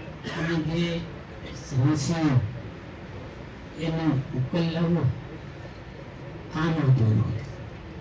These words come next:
અમે આજે મિનિસ્ટર બન્યા,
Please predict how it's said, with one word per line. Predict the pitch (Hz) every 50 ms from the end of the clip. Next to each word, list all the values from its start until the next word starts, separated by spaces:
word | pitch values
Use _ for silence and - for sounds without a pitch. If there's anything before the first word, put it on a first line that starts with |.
| - - - - - - - - - - - - - - - - - - - -
અમે | 131 127 131 131 131
આજે | 131 131 127 120 131 135 131 131 - 131 - - - - - - - - - - - - - - - - 143
મિનિસ્ટર | 127 127 131 135 139 135 - - 143 135 135
બન્યા, | 135 127 123 135 139 127 131